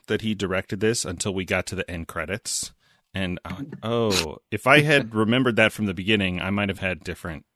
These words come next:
Speaker 1: expectations <laughs> watch, rewatching this movie." 'Cause I've, I've seen it, but probably when it was almost new, and so I did not remember any of the events as they,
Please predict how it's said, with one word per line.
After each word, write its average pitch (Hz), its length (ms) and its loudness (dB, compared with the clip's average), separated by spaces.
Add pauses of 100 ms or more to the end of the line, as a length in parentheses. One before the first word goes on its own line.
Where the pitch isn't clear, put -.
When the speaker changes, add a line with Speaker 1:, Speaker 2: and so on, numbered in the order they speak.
(120)
Speaker 1:
expectations - 920 -4
<laughs> - 0 -
watch, 85 340 -8
rewatching 87 520 -6
this - 180 -14
movie." - 160 -12
'Cause 117 180 -2
I've, 147 260 4 (380)
I've 139 160 2
seen 196 300 4
it, 107 300 4 (320)
but 107 320 4 (440)
probably 143 600 6
when 110 180 6
it 104 120 4
was 95 180 -2
almost 101 440 0
new, 87 480 -4 (440)
and 85 500 -2 (220)
so - 120 -2
I 101 40 4
did 87 160 -4
not 87 200 -2
remember 78 520 -10 (400)
any 95 240 -2
of 78 80 -8
the 80 100 -8
events 76 420 -10
as 71 180 -10
they, 80 280 -12